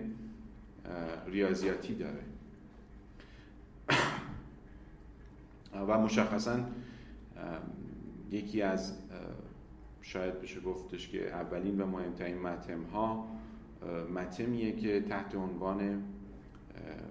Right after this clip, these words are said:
ای کوچک هست که به اسم ابژه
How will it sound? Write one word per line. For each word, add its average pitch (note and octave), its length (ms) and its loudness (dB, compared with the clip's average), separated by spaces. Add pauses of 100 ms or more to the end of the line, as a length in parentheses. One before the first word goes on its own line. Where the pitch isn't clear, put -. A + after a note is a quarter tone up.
(280)
ای G2+ 240 6
کوچک G#2+ 580 2
هست G#2 400 -2
که F2 360 2 (640)
به F2+ 80 0
اسم G2 300 -4
ابژه F2 460 2